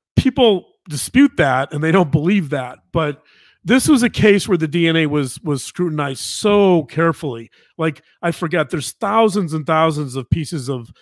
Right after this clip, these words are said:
fibers and D N A and analysis. It was looked at, the, the forensic evidence was looked at so closely in this case that they were finding,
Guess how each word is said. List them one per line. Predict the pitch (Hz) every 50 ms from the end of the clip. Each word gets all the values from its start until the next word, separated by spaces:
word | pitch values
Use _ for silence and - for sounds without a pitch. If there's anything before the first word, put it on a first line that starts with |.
| _ _ _
fibers | _ - - - 190 185 196 196 180 180 190 190 175 175 170 151 120
and | 143 135 131
D | 131 165 170 170
N | 165 160 156
A | 160 160 160 156 160 156 147
and | 139 131
analysis. | 135 135 147 156 160 160 165 147 - - 156 143 - - _ _ _ _ _
It | - 190
was | 196 208 196 185 156 - - _ _ _ _ _ _ _ _ _
looked | 165 170 202 214 208 - -
at, | 196 160 151 143 135 - _
the, | - 160 139 135 _
the | - 160
forensic | - - - 202 214 226 202 175 202 175 - _ _
evidence | 180 170 160 165 160 156 147 143 131 - -
was | 160 151 123 151
looked | 175 151 - 165
at | 151 143 -
so | - - - - 226 214 214 208 208 196 175 156
closely | - - - 180 180 185 185 - - - 165 147 139
in | 131 131
this | 135 127 -
case | - - 151 139 131 120 -
that | _ 147 131 -
they | 180
were | 156 156 151
finding, | - - 196 175 175 180 180 170 160 160 160 147 139 135